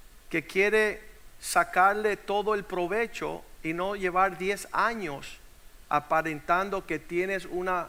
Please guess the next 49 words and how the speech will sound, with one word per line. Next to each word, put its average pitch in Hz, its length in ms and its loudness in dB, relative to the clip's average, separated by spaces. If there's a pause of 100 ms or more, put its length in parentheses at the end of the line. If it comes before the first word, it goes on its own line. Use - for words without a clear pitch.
(140)
virgen 170 440 -4
casta, - 520 -6 (480)
una 165 180 -4
esposa 190 580 -4
ataviada 151 760 -2 (580)
que 151 120 -4
está 143 300 -2
guardando 160 680 -2
los 156 140 -4
intereses 156 580 -4
de 147 80 -4
su 147 120 -10
esposo 160 460 -8
y - 20 -6
de 143 100 -6
su 143 160 -10
casa. 160 360 -2
Como 151 200 -6
dice 175 320 -2 (280)
Proverbios 185 460 2
treinta 185 260 -2
y - 20 0
uno, 202 160 0
dice 190 260 0
que 185 120 -2
la 170 100 4
mujer 165 380 -4
virtuosa 190 440 -4
le 175 120 2
hace 180 240 0
bien 180 260 -4
a 196 80 -2
su - 100 -6
esposo 190 400 -6
y 160 60 -4
no 165 140 -4
mal. 196 300 -2 (720)
Así 185 180 2
que 196 120 4
la 180 140 4
esposa 202 460 0
que 180 120 0
le 170 60 0
está 190 160 0
haciendo 190 340 -2
mal 190 260 4
a 202 80 2
su 175 120 -4
esposo 185 640 -4